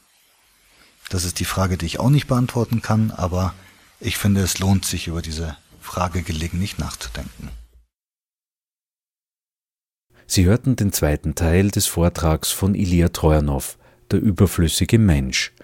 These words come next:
Speaker 2: aufgezeichnet im Literaturhaus Graz und veranstaltet von der Akademie Graz im März zweitausenddreizehn. Die Sendung gibt es auch als Podcast auf dem Cultural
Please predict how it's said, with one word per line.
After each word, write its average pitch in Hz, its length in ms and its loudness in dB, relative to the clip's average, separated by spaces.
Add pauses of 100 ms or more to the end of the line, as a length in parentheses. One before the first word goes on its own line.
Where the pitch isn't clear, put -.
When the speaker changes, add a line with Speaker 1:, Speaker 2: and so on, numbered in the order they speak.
(180)
Speaker 2:
aufgezeichnet 101 840 2
im 101 120 2
Literaturhaus 87 720 2
Graz 76 420 0
und 80 140 -2
veranstaltet 80 840 2 (300)
von 98 160 2
der 107 180 2
Akademie 95 480 4
Graz - 540 -2 (260)
im 78 200 0
März 76 580 0
zweitausenddreizehn. 73 1600 0 (960)
Die 104 80 4
Sendung 123 560 2
gibt - 280 -4
es 90 100 0
auch 76 300 -2
als 69 220 -4
Podcast 87 680 -2
auf 78 140 -4
dem 76 240 -4
Cultural 82 640 0